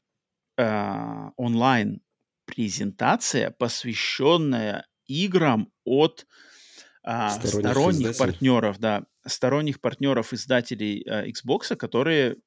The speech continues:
Speaker 1: свои игры предоставят в геймпассе, а, ну и в частности на, на консоли Xbox. Э, тридцатиминутное видео было,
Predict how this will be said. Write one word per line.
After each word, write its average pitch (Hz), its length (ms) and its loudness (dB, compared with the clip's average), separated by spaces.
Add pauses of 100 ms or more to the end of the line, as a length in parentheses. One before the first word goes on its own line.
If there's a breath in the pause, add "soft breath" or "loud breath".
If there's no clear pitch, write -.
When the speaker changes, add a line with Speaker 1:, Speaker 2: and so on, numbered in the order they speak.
Speaker 1:
свои 113 360 -2
игры 165 320 -2
предоставят 120 800 -2
в 113 420 -8
геймпассе, 196 840 -4 (920)
а, 101 260 -8
ну 180 140 2
и 160 60 2
в - 60 -10
частности 139 340 -8
на, 117 100 -4
на 123 160 -4
консоли 139 360 -6
Xbox. - 440 -12 (320 loud breath)
Э, 135 140 2
тридцатиминутное 139 800 2
видео 208 320 6
было, 214 420 4